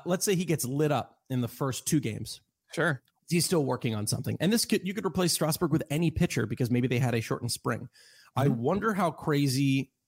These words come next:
Speaker 1: the waivers are going to be, and I wonder how crazy maybe trades are going to be. It just, I just have a sense that I wonder if pitchers finally, they, they didn't want a truncated spring. It seems like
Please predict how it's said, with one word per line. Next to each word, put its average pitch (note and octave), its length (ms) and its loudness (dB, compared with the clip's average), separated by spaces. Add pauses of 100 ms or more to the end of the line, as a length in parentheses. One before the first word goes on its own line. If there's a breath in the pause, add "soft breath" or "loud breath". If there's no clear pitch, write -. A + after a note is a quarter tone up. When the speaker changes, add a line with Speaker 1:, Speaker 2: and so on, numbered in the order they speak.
(480)
Speaker 1:
the A#2 160 -2
waivers E3+ 540 0
are A3+ 80 2
going A3+ 280 2
to A#3+ 60 -6
be, B3+ 300 0
and C3 100 2
I A#2+ 60 2
wonder A#2 240 0
how B2+ 140 0
crazy A2 320 -4
maybe A2+ 240 0
trades G3 680 0 (100)
are G3+ 100 0
going G#3 280 0
to A3+ 80 -2
be. A#3 240 2 (300 loud breath)
It A3+ 120 2
just, C#4 200 -2
I A#3 100 0
just A#3 180 -4
have B3+ 100 0
a G#3 40 2
sense G3+ 280 0
that E3 100 0
I D3+ 60 2
wonder F#3 280 0
if - 200 -4
pitchers F3 480 0
finally, D#3+ 800 0
they, D#3 140 0
they D#3+ 220 0
didn't D#3 340 -4
want C3+ 240 2
a - 20 -6
truncated A#2+ 480 -4
spring. - 300 -4
It - 80 -6
seems D#3+ 160 2
like C3 200 -2